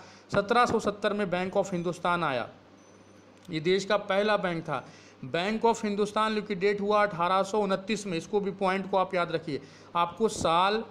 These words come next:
हेडक्वार्टर, बैंक का नाम, इन चीज़ों पर ध्यान देना है। छः सौ प्लस बैंक एस्टैब्लिश हुए उन्नीस सौ सैंतालीस से पहले भारत में,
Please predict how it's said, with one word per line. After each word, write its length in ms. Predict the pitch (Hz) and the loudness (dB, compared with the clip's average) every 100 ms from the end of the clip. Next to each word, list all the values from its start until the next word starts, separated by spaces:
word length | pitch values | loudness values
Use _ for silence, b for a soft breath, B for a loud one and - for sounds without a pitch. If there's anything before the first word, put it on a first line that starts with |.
| - - - - - | -16 -20 -20 -10 -2
हेडक्वार्टर, 800 | 185 180 208 196 196 214 214 202 | -2 0 2 4 4 2 2 2
बैंक 360 | 147 170 190 | 0 -2 -2
का 100 | 202 | -2
नाम, 340 | 196 202 214 208 | 2 2 2 -2
इन 200 | 175 185 | -4 -2
चीज़ों 320 | 208 208 190 196 | -2 -2 -2 -2
पर 100 | 208 | -2
ध्यान 320 | 170 175 170 | 0 0 0
देना 220 | 156 143 | -2 -2
है। 180 | 120 110 B B B - | -6 -10 B B B -2
छः 280 | - 233 | 2 4
सौ 280 | 247 - 240 | 2 2 2
प्लस 440 | 233 - 220 220 208 | 2 -4 0 0 0
बैंक 340 | 190 208 214 | -2 0 -2
एस्टैब्लिश 540 | 202 - 202 190 208 - | -4 -2 -2 -2 -6 0
हुए 180 | 208 185 | 0 2
उन्नीस 260 | 175 190 | 0 -4
सौ 80 | 196 | -4
सैंतालीस 540 | 196 185 185 185 196 | -4 -4 -2 -2 -4
से 60 | - | -6
पहले 280 | 190 175 185 | -2 -2 -2
भारत 320 | 156 160 165 | 0 0 -2
में, 280 | 180 202 226 | -2 -2 -2